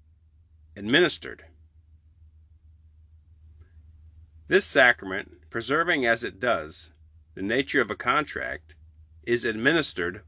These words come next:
by the contracting parties themselves, who declare in the presence of the parish priest or another priest delegated by him, and of two witnesses, that they take each other in marriage.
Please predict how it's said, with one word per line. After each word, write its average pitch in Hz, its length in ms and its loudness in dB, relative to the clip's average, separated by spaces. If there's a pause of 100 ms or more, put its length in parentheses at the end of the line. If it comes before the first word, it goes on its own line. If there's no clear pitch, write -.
by 117 240 4
the 107 100 -2
contracting 98 760 -6
parties 107 500 0
themselves, 113 840 -4 (760)
who 117 100 -4
declare 120 680 0 (340)
in 104 100 -6
the 104 100 -4
presence 139 640 2
of 95 180 -10
the 104 80 -10
parish 117 460 -2
priest - 500 -6 (560)
or 117 160 0
another 135 300 2
priest - 480 -6
delegated 98 580 -2
by 110 220 2
him, 95 260 -8 (960)
and 107 140 -4
of 92 100 -10
two 165 140 -6
witnesses, 95 760 -2 (600)
that 101 180 -6
they 117 140 0
take 127 340 -2
each 139 220 -2
other 90 420 -2
in 101 220 -6
marriage. 98 580 -2